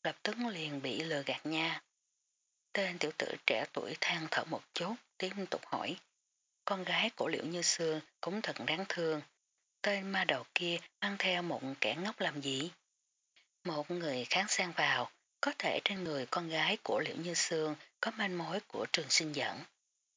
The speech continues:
Một kẻ ngốc có thể có manh mối gì? Tên tiểu tử nhỏ tuổi sờ sờ đầu không hiểu. Gã có râu quai nón,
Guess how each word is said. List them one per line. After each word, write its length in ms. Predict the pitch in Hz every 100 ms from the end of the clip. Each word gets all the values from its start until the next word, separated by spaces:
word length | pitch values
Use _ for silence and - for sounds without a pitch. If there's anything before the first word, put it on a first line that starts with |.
| _ _ _
Một 240 | 180 151 131
kẻ 120 | - 156
ngốc 200 | 180 240 - _ -
có 100 | 294
thể 260 | - - 127
có 220 | - 151 208
manh 260 | 214 180
mối 160 | 175 233 -
gì? 260 | 139 143 - _ _ _ _
Tên 280 | 190 170 165
tiểu 180 | - 160
tử 100 | - 165 175
nhỏ 160 | 117 -
tuổi 260 | - - 185
sờ 380 | - 175 156 135
sờ 260 | - 147
đầu 180 | 135 139
không 220 | - 165
hiểu. 360 | 151 110 101 196 _ _ _ _ _ _ _ -
Gã 260 | 180 139
có 160 | 135 196 196
râu 220 | 180 165
quai 140 | 175
nón, 320 | 160 156 165